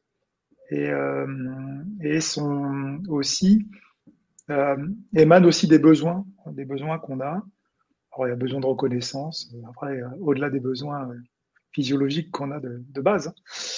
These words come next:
Et, euh, il y a aussi un petit besoin de reconnaissance, c'est normal. Et il faut l'accepter. Euh, mais il faut en être conscient. Parce que si on n'en est pas conscient dans la, dans le comment,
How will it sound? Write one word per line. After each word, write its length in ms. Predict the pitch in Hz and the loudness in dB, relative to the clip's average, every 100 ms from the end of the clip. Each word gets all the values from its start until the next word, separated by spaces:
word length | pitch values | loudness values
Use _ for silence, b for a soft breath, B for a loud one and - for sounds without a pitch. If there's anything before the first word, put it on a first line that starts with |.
| B B B _ _ _ - | B B B _ _ _ -10
Et, 200 | 147 147 | -4 -2
euh, 380 | 143 131 127 127 | 0 0 -2 -6
il 60 | 135 | -8
y 60 | |
a 40 | 135 | -10
aussi 240 | 127 147 | -10 -10
un 60 | 139 | -10
petit 160 | - | -6
besoin 220 | 135 139 | -6 -6
de 60 | 135 | -6
reconnaissance, 520 | 139 156 185 - 262 | -6 -4 -4 -6 -10
c'est 160 | - 139 | -10 -6
normal. 380 | 160 214 202 - | 0 2 0 4
Et 320 | 170 160 165 _ _ _ | 6 6 4 _ _ _
il 100 | 160 | -4
faut 120 | - | 6
l'accepter. 500 | 156 156 - - 170 - _ _ _ _ _ _ _ _ - | 8 6 4 -6 -8 -12 _ _ _ _ _ _ _ _ -8
Euh, 460 | 143 143 143 143 147 151 | -4 -2 -2 -4 -4 6
mais 160 | 190 | 8
il 40 | 202 | 8
faut 120 | 185 | 8
en 80 | 175 | 6
être 140 | 175 | 6
conscient. 420 | 180 175 147 - _ _ _ _ | 2 2 -4 -8 _ _ _ _
Parce 160 | 147 - | -6 0
que 100 | 165 | 4
si 140 | 214 | 10
on 40 | 214 | 12
n'en 140 | 208 | 12
est 60 | 202 | 10
pas 120 | 196 | 6
conscient 440 | 185 170 - 202 | 4 0 0 2
dans 160 | 226 175 | 6 6
la, 440 | 147 139 143 147 147 | 4 2 -2 -8 -14
dans 380 | 139 151 143 139 | -14 -8 -4 0
le 160 | 139 | 2
comment, 500 | 131 190 180 254 - | 6 6 6 4 -2